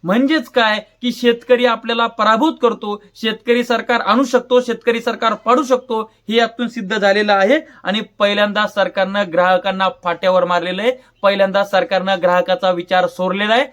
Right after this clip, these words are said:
आणि शेतकऱ्याचा विचार धरलेला आहे. हे कुणा दुसऱ्यामुळं झालेलं नाही, तर हे फक्त शेतकऱ्यांमुळं झालेलं आहे, तो एकजूट झाल्यामुळं झालेलं आहे. आणि आमच्यासारख्या आम्ही चिमणीची भूमिका त्याच्यामध्ये आ-,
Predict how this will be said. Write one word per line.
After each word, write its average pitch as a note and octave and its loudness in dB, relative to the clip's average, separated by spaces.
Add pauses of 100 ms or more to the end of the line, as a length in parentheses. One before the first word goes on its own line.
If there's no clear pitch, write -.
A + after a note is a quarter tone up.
(140)
आणि F#3 -2
शेतकऱ्याचा G3 0
विचार F#3+ -2
धरलेला F#3+ -2
आहे. B3 2
हे G#3+ -6
कुणा G3+ -2
दुसऱ्यामुळं A#3 0
झालेलं G3+ -2
नाही, A3 -2
तर - -10
हे A3 0
फक्त G#3 -6
शेतकऱ्यांमुळं A#3+ 0
झालेलं G#3+ 0
आहे, C4+ 6
तो - -6
एकजूट A3 -2
झाल्यामुळं A3 0
झालेलं G3 0
आहे. G3+ -6 (220)
आणि G3 -4
आमच्यासारख्या F#3+ 0 (200)
आम्ही F3+ -2
चिमणीची G#3+ -2
भूमिका G3 -2
त्याच्यामध्ये F#3+ 0
आ-, F3+ 0